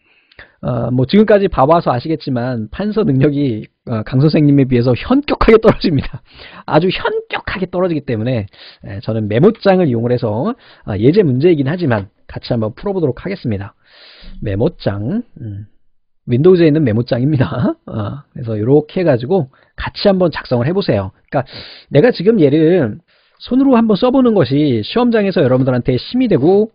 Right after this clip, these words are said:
어, 그, 뭐야, 합격하는 데 아주 지름길이 되겠죠. 자, 악스-, 아래 학생 테이블에서 주소 속성을 추가하시오 그랬습니다. 자, 학생 테이블에 보니까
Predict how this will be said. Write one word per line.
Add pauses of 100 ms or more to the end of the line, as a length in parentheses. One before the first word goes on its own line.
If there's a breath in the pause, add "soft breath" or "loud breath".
(120)
어,
그, (360)
뭐야,
합격하는
데
아주
지름길이
되겠죠. (340 loud breath)
자,
악스-,
아래
학생
테이블에서
주소
속성을
추가하시오
그랬습니다. (400 soft breath)
자,
학생
테이블에
보니까